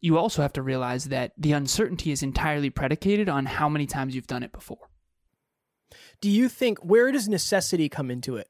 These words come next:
Speaker 2: 'Cause that was kind of the, the frame that I was gonna come with is, I don't, I don't necess-, so some,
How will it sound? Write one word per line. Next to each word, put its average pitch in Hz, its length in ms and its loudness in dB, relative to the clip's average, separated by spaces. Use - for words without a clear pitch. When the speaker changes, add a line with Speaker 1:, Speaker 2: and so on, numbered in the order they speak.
Speaker 2:
'Cause 170 140 2
that 208 180 2
was 262 140 6
kind 190 220 4
of 170 80 0
the, 143 200 2
the 143 380 2
frame 185 480 -2
that 139 100 0
I 147 120 2
was 147 100 2
gonna 135 140 -4
come 170 240 -2
with 135 160 0
is, 139 380 0
I 208 140 2
don't, 311 200 2
I 240 140 4
don't 302 200 2
necess-, 214 300 0
so 196 260 6
some, 277 400 0